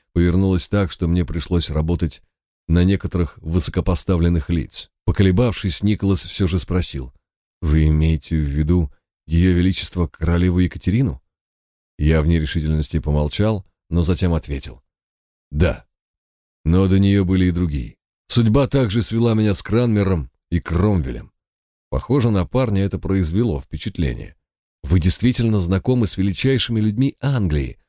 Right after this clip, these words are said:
Вот здорово!" "Тут есть не только плюсы, но и минусы". "Все эти имена принадлежат к реформаторам", неуверенно заметил Овертон.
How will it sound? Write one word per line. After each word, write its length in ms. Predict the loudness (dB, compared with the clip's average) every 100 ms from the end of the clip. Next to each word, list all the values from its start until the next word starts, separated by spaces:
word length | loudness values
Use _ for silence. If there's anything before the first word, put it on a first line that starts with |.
| _
Вот 340 | 0 2 4 0
здорово!" 480 | 0 0 -2 -6 -16 _ _ _ _ _ _ _ _ _ 0
"Тут 200 | 0 2
есть 380 | 2 2 0 -2
не 80 |
только 320 | 0 0 -2 -2
плюсы, 560 | 0 0 -2 -10 -16 _ _ _ _ _
но 180 | 2 4
и 100 | 4
минусы". 480 | 4 2 -2 -12 -16 _ _ -6
"Все 260 | 2 4
эти 240 | 2 2 4
имена 360 | 4 4 2
принадлежат 600 | 0 0 0 0 0 0
к 80 | 0
реформаторам", 720 | -2 0 0 0 0 -2 -6 -10 _ 0
неуверенно 520 | 2 4 2 2 0
заметил 420 | 0 0 -2 -4
Овертон. 440 | -4 -4 -4 -10